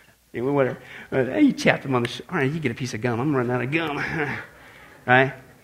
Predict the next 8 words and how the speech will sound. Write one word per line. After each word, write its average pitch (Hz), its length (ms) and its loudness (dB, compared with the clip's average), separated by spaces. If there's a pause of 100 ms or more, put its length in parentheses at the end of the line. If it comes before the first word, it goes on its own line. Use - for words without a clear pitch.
(1000)
God 147 680 2 (800)
has 143 220 -2
a - 20 2
major 135 300 2
impact 120 400 -2
because 269 260 0
it's 294 120 2
God. 311 680 4